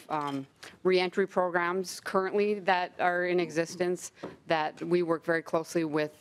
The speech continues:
their Public Health and Human Services Division, their Law Enforcement Division, in looking at what we can do to serve the Native American population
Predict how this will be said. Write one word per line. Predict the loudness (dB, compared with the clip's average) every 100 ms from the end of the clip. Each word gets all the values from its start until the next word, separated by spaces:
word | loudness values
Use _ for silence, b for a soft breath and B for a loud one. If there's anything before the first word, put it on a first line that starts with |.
| -6
their | -2 0 2 0
Public | 0 -4 -2
Health | -2 -2
and | -2
Human | -2 -2
Services | 0 0 0 -2 -4 -2
Division, | 0 2 2 2
their | 0 0
Law | 2 2
Enforcement | 0 -2 0 -4 -2
Division, | -2 -2 0 -2 -4 B B B B 0
in | 2 2
looking | 2 2 2
at | 2 2
what | 0 4
we | 2
can | 2 -2 0
do | 0
to | 0 -6
serve | 0 0 0
the | 0
Native | 0 0 -2
American | -2 -2 -4 -4
population | -4 -4 -4 -2 -2 -2 -4